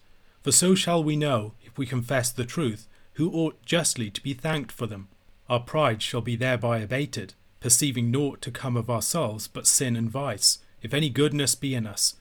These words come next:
to refer all laud and praise for the same to Almighty God. It shall make us not to avaunt ourselves before our neighbour, to despise him for that he hath fewer gifts, seeing God giveth his gifts where he will.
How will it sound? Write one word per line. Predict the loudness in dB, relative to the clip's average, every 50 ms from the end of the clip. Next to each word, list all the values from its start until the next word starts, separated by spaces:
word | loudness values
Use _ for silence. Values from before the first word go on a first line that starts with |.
| -10 -6
to | -2 -2
refer | -2 -2 -2 -2 -2 0 0 -2
all | -2 0 0 0 0
laud | 0 0 0 0 2 2 0 0
and | -2 -4 -8
praise | -6 -4 -2 0 0 0 -2 -4 -6
for | -8 -8 -6
the | -2 0
same | 2 2 2 2 0 -2 -2 -4
to | -6 -4 -2
Almighty | -2 0 0 0 -2 -2 -4 -4 -6
God. | -4 -4 -4 -2 -4 -6 -8 -12 -18 -20 -20 _ -20 -20 -20 -20 -14 _
It | -2 0
shall | 2 2 2
make | 4 4 4 4 2
us | 2 0 0
not | 0 -2 -2 -4 -4 -6 -4
to | -2 0
avaunt | 0 0 0 -2 -2 -2 0 0 0 0
ourselves | 0 0 0 0 0 0 -2 -4 -6 -8 -10 -8
before | -8 -8 -10 -8 -4 -2 -2 -2 -2
our | -2 -2
neighbour, | -2 0 -2 -2 -4 -6 -8 -12 -14 -20 -20 -20 -16 -10 -6
to | -4 -2
despise | 2 2 2 4 4 4 4 4 4 2 0
him | 0 -2 -4 -4 -6
for | -6 -4
that | -4 -4 -4 -4 -6
he | -8 -6
hath | -4 -4 -4 -4 -4 -6 -10
fewer | -4 -2 0 2 2 2 0
gifts, | 0 0 0 0 0 0 0 0 0 -2 -4 -6 -2
seeing | 0 2 2 4 2 2
God | 2 2 0 0 0 0
giveth | 0 2 2 2 0 -2 -4
his | -6 -6 -4
gifts | -6 -6 -8 -6 -4 -4 -4 -4 -2
where | -2 -2 -2
he | -2 -4 -4
will. | -4 -2 0 0 -2 -2 -4